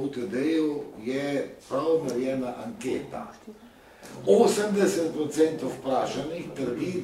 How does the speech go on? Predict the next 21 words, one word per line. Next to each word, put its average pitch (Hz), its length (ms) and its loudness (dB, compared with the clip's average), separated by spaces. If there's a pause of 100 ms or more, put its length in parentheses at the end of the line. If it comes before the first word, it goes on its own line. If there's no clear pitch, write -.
da 156 160 2 (160)
bi 170 240 -6
delali 151 640 2
naprej, 139 640 -2
tudi 131 320 -4
če 113 180 -4
bi 104 220 0
imeli 104 340 -4
U - 200 -8
T 87 180 -4
D. 87 160 -2 (540)
In 170 260 -6
isti 233 500 4
odstotek 143 540 -6
vprašanih 135 640 0
pa 131 100 0
je 139 160 -2
prepričanih, 127 720 -4
da 151 120 0
pa 151 160 -2
drugi 196 420 2